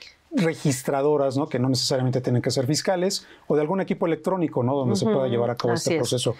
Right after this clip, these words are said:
Speaker 1: Sobre este punto, quiero mencionar así rápidamente que la autoridad hizo un cambio respecto a la cancelación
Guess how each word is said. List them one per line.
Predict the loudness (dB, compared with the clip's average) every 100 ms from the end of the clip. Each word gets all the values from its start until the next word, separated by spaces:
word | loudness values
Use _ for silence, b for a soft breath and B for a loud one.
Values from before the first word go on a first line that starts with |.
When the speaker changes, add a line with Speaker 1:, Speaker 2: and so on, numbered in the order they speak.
| B B B -6
Speaker 1:
Sobre | -2 0 0
este | -2
punto, | -2 -2 0 0
quiero | 0 0
mencionar | 2 0 0 0
así | 0 0
rápidamente | 2 0 2 0 2 -2 b b b b b -16 -4
que | -2
la |
autoridad | 0 0 0
hizo | 0 -2
un | -2
cambio | 0 0 2
respecto | 0 -4 -6 -2 0
a |
la | 0
cancelación | 2 0 2 0 0 0 0 -2